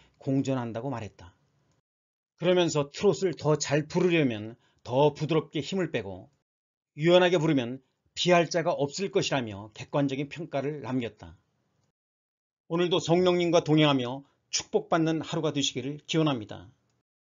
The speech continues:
크리스찬 튜브도 김현정 사모님을 비롯한 크리스찬들과 모든 가수들의 꿈과 미래를 위해 기도하겠습니다. 모든 문제의 해답은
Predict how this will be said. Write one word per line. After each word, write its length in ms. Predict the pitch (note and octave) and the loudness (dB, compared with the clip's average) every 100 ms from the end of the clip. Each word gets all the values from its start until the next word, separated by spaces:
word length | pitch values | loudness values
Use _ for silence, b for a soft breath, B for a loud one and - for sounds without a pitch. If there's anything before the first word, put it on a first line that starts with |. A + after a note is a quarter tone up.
| _ _ _ | _ _ _
크리스찬 340 | - F#3 F3 E3 | -8 -2 -2 2
튜브도 500 | G3+ E3+ A#2 B2 - | 2 4 2 0 -6
김현정 520 | - E3+ E3 E3 F3 | 0 4 6 6 4
사모님을 440 | - F#3 E3+ D#3+ D3 | 0 0 2 2 4
비롯한 460 | C#3+ C#3 A#2+ A#2+ | 4 4 2 -8
크리스찬들과 760 | - D#3+ E3+ E3 C#3+ G#2+ G2+ G2+ b b | -6 -6 0 0 0 -2 -4 -8 b b
모든 440 | B2+ C#3+ D#3+ F#3 F3 | 2 4 4 2 0
가수들의 540 | - C#3 C#3 C3+ C3 | 0 -2 0 0 0
꿈과 440 | F3+ F3+ E3 D3+ D3 | -2 -2 0 0 0
미래를 440 | B2 C#3+ C3+ A2+ | 2 2 2 0
위해 260 | G2 G2+ B2 _ _ | -4 -10 -12 _ _
기도하겠습니다. 760 | - D3+ D3+ C#3+ B2+ G2+ F#2+ G2+ _ _ _ _ _ _ _ _ _ _ _ _ _ _ _ _ | -6 -2 -2 -4 -8 -12 -14 -20 _ _ _ _ _ _ _ _ _ _ _ _ _ _ _ _
모든 640 | C#3+ F3 G3 F#3+ G#3 G3+ - | 4 8 8 8 2 -4 -10
문제의 500 | C#3+ F#3 F#3 E3 F3 | -4 -2 0 0 0
해답은 560 | C#3+ F3 C#3 A#2+ C#3 | 0 0 0 -2 -10